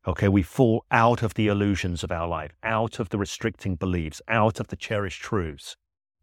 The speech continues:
out of the traps of mind that we were caught up in or traps of life.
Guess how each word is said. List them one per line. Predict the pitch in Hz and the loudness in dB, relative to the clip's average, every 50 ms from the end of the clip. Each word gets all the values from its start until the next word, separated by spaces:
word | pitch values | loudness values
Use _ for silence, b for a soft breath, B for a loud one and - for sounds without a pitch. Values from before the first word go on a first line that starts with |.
| _ _ _ - | _ _ _ -2
out | 113 107 113 113 - | 0 2 2 2 -2
of | 101 - | -4 0
the | - 110 98 90 - _ _ _ _ | 0 0 0 0 -4 _ _ _ _
traps | - - - 143 113 - - - - - | -8 0 2 2 2 0 -4 -8 -8 -8
of | 92 - | -4 -2
mind | 107 104 107 104 104 98 95 | -2 -2 0 -2 -2 -4 -6
that | 104 101 | -8 -6
we | 104 98 | -6 -6
were | 92 87 | -6 -6
caught | - - - 98 92 90 | -6 -2 0 0 0 2
up | 95 98 90 - - | 0 -2 -2 -2 -4
in | 90 | -4
or | 87 - | -4 -4
traps | - - 104 92 87 - - - | -4 -4 -4 -4 -4 -6 -8 -8
of | 87 - | -6 -2
life. | 92 87 85 78 73 - _ - | -2 -2 -2 -4 -8 -12 _ -20